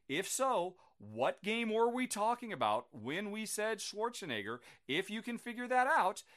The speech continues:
then you can send an email to contest at rahdo dot com with not Schwarzenegger. You can send that if you want. You can send pictures of Arnold and,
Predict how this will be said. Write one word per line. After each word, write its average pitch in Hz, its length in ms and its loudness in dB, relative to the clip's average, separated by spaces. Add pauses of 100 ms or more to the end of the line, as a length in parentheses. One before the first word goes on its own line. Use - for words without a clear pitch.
(120)
then 139 260 -2
you 160 120 -6
can 208 400 -2
send 160 260 -2
an 226 80 -4
email 233 340 0
to 190 120 -10
contest 113 500 -6
at 208 60 -6
rahdo 190 240 2
dot 226 180 -2
com 208 400 0 (300)
with 151 480 0
not 160 420 4
Schwarzenegger. 214 720 2 (160)
You 165 100 -10
can 226 100 -2
send 208 220 -2
that 190 100 2
if 175 100 -2
you 147 100 -4
want. 131 260 -4
You 208 40 -14
can 196 120 -6
send 180 160 -2
pictures 143 260 -4
of 127 80 -4
Arnold 123 380 0
and, 107 180 -4